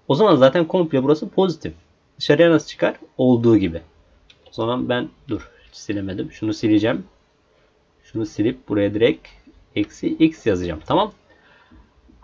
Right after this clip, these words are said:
Umarım anlaşılmıştır. Biraz şey, komplike görünüyor ama yapılamayacak cinsten değil. Şu üç x'ler gitti mi?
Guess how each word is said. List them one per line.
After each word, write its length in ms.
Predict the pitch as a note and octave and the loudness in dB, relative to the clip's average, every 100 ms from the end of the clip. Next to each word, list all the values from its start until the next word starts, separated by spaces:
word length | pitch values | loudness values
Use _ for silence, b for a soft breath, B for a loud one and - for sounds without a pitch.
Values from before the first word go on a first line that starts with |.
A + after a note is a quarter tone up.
| B B B - | B B B -6
Umarım 320 | B2+ F3 E3+ | 0 2 4
anlaşılmıştır. 720 | D#3 D#3 D#3 D#3 D#3 - G#2+ | 6 6 6 4 4 0 0
Biraz 320 | C3 C#3 - _ - - | 2 0 -2 _ -20 -20
şey, 280 | - C3+ G#2+ | -4 -2 -2
komplike 480 | - A2+ A2+ - D3+ | -2 -4 -4 0 4
görünüyor 420 | C#3+ C#3+ D#3 D#3+ | 6 6 6 6
ama 260 | D#3 F3 G#3 - _ _ - | 6 2 -2 -14 _ _ -2
yapılamayacak 640 | B2+ C#3+ C#3+ B2 G2+ - | 0 2 2 2 -2 -2
cinsten 420 | G#2+ G2+ G3 G#3 | -4 -4 -6 -2
değil. 220 | F3 A2 - _ - b b _ - | 0 0 -4 _ -20 b b _ -20
Şu 180 | - - | -8 -6
üç 220 | D#3+ - | -4 -6
x'ler 320 | D#3+ F3+ E3+ | -6 0 2
gitti 320 | E3 E3 G#3 | 2 -2 -2
mi? 140 | C3 | -2